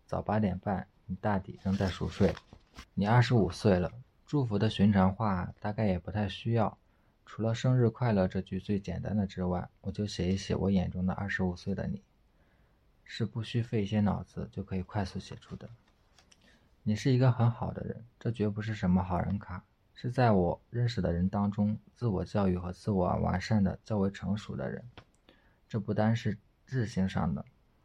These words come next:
我虽慕强，但更吸引我的是你之前也提到的品性。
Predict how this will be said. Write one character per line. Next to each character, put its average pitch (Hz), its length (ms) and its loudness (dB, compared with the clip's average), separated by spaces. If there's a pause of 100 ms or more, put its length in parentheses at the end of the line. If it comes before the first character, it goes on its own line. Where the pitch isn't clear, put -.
(240)
我 95 120 -2
虽 131 180 0
慕 135 180 6
强， - 460 -2
但 113 160 -4
更 123 180 0
吸 117 280 0
引 110 160 8
我 - 120 4
的 - 220 -8
是 - 240 -10
你 92 100 2
之 113 160 -6
前 92 200 -2
也 85 100 2
提 - 220 -10
到 92 160 0
的 90 100 -4
品 - 260 -10
性。 - 300 -8